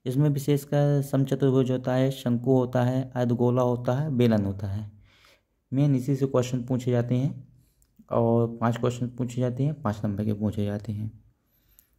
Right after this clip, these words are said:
इसके बाद आता है बार चार्ट। बार चार्ट से आपको देखने को मिलेगा कि आपको पाँच क्वेश्चन आएंगे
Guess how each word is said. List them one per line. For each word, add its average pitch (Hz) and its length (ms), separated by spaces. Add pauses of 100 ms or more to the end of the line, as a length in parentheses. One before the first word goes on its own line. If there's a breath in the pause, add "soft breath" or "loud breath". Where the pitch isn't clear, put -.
(120)
इसके 123 280 (600)
बाद 123 180
आता 131 200
है 139 120
बार 101 200
चार्ट। 95 300 (800)
बार 117 200
चार्ट 139 260
से 139 140
आपको 135 220
देखने 127 260
को 135 100
मिलेगा 131 300 (520)
कि 123 120 (840 loud breath)
आपको 123 380 (460)
पाँच 120 220
क्वेश्चन 123 320
आएंगे 117 280